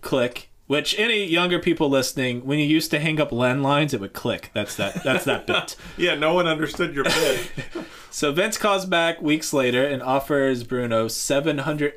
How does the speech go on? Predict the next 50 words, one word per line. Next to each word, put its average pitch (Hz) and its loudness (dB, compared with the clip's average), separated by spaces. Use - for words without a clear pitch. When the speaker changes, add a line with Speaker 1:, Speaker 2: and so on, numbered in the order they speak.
Speaker 1:
fifty 180 0
a 113 2
week, 104 -2
which 135 -4
t-, - -8
in 143 -4
today's 185 2
money 123 -2
is 120 -8
thirty-three 165 2
hundred 170 0
a 117 2
week, 110 -4
even 143 0
though 135 2
today's 156 0
money 127 -2
isn't 123 -4
backed 120 -2
up 117 0
by 110 0
gold 120 2
and 110 -2
only 110 -2
holds 113 -2
value 107 2
because 101 -4
the 107 -10
market 104 -4
says 98 -4
it 92 -10
does. - -12
Speaker 2:
You 147 0
know 131 4
what? 123 2
There's 127 -2
nothing 160 0
in 131 0
Fort 123 2
Knox. 113 0
Fuck - -2
everything. - -2
Speaker 1:
<laughs> - -12
So - -6
Bruno 180 2
also 147 2
turned 139 -2
down 131 2
that 170 2
offer. 104 0